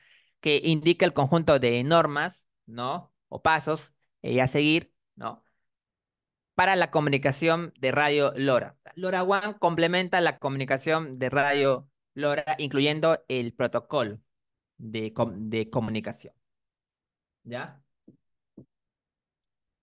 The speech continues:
lora wan, pues, está definido por lo que comentamos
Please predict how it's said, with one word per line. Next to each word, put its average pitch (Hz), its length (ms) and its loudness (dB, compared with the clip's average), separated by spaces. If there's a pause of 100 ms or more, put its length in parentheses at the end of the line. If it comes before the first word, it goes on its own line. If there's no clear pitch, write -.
(640)
lora 208 260 -2
wan, 233 260 -4
pues, 214 280 2
está 180 220 0
definido 196 720 -4
por 151 140 -6
lo 143 80 -6
que 143 80 -8
comentamos 151 800 -8